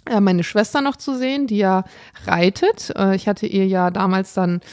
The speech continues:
ähm, ermöglicht sozusagen, dass sie sich auch ein eigenes Pferd kaufen kann und so weiter. Und das Pferd war jetzt in der Reha. Pferde können auch in die Reha gehen.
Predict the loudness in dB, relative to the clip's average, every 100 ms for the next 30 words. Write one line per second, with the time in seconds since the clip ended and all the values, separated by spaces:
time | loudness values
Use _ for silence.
0 | -20 _ -8 -4 -4 -6 -10 -18 -20 -20
1 | _ _ _ -4 2 2 2 0 -2 2
2 | 0 0 -4 -4 -6 -6 -6 -2 -2 -2
3 | 0 0 0 -2 -2 -4 -6 -4 -4 -2
4 | -2 -2 -6 -4 0 2 0 -2 -4 -6
5 | -2 2 4 4 4 4 2 0 0 -2
6 | 2 2 2 2 2 2 2 0 -4 -6
7 | -6 -8